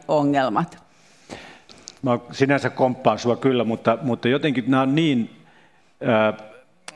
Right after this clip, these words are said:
Speaker 2: herkkiä keskusteluaiheita, että mä, mä etsisin, pyrkisin etsimään aina semmoisia sanoja, jotka ei, ei niin kuin syyllistä, koska ihmiset reagoi hyvin nopeasti kielteisesti
Speaker 1: Mm.
Speaker 2: niihin. Eli, eli tää on yksinkertaisesti elämäntapakriisi.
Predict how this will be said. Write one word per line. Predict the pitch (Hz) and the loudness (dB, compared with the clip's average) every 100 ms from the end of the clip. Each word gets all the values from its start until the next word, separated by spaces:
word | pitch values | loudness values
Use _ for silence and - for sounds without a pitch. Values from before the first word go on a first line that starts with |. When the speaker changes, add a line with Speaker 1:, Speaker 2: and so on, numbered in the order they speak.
| - | -4
Speaker 2:
herkkiä | 131 139 127 - 113 101 - - | 0 0 -2 -4 0 0 -2 -6
keskusteluaiheita, | - 104 - 127 147 139 135 123 120 120 120 | -2 -2 -2 -2 0 2 2 2 0 0 0
että | 113 | 0
mä, | 120 117 | -2 -2
mä | 127 120 | -2 0
etsisin, | 131 - 120 117 117 - | 0 -2 -2 0 -2 -2
pyrkisin | 156 151 127 135 | -4 0 0 0
etsimään | 131 123 120 | 0 0 2
aina | 123 113 | 2 0
semmoisia | 120 113 110 104 | 0 0 0 0
sanoja, | 123 113 107 101 | 0 0 0 0
jotka | 98 - 110 | -2 -2 0
ei, | 107 107 95 - - - - | 2 0 -2 -8 -20 -20 -4
ei | 120 120 | 0 2
niin | 113 107 | 2 0
kuin | 98 107 107 | 0 -2 -2
syyllistä, | - 117 127 131 - 113 | 0 2 2 0 -2 -2
koska | - 107 120 | -2 -2 0
ihmiset | 113 107 110 | 0 -2 -2
reagoi | 120 113 104 107 | 0 0 2 0
hyvin | 135 117 | 2 2
nopeasti | 110 - 101 - | 0 0 -4 -4
kielteisesti | - 113 104 107 101 92 - | -2 -2 0 -2 -4 -6 -2
Speaker 1:
Mm. | 113 | 0
Speaker 2:
niihin. | 113 113 | 2 2
Eli, | 110 107 - - - 117 | 0 -2 -6 -18 -6 0
eli | 120 123 143 - | 0 -2 -8 0
tää | 170 | 0
on | 135 156 | 2 -2
yksinkertaisesti | 139 143 139 - 135 | -2 0 0 0 2
elämäntapakriisi. | 120 107 101 101 - 98 104 87 90 - | 2 0 -2 -2 -4 -8 -8 -8 -8 -10